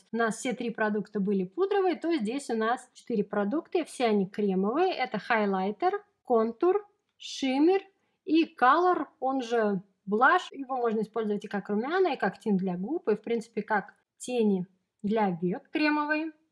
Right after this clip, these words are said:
Палетка тоже, на мой взгляд, очень и очень универсальная. И особенно, если вы любите кремовые текстуры, то я очень рекомендую вам обратить на неё внимание. На данную палетку я тоже делала отдельное видео. Если будет интересно, ссылочка вверху.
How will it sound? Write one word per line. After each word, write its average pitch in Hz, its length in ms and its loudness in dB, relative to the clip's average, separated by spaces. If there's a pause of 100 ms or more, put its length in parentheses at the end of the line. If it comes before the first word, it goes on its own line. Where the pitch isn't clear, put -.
(100)
Палетка 311 340 2
тоже, 294 180 0
на 285 80 0
мой 262 140 -2
взгляд, 247 240 -6
очень 247 240 -8
и 233 40 0
очень 226 300 -4
универсальная. 254 720 0
И 247 60 -8
особенно, 226 240 -6
если 208 220 -2
вы 220 80 -4
любите 190 260 -6
кремовые 196 460 -2
текстуры, 311 640 -6 (120)
то 277 440 -4 (120)
я 220 640 0
очень 220 240 -4
рекомендую 214 400 -2
вам 208 200 -2
обратить 220 420 -6
на 214 40 2
неё 202 180 0
внимание. 247 520 2
На 233 100 -2
данную 233 300 -2
палетку 240 360 -2
я 220 60 -2
тоже 214 260 -4
делала 202 360 -2
отдельное 190 640 0
видео. 285 380 -4
Если 220 380 -6
будет 226 220 -4
интересно, 208 540 -4
ссылочка 208 540 -6
вверху. 185 500 -8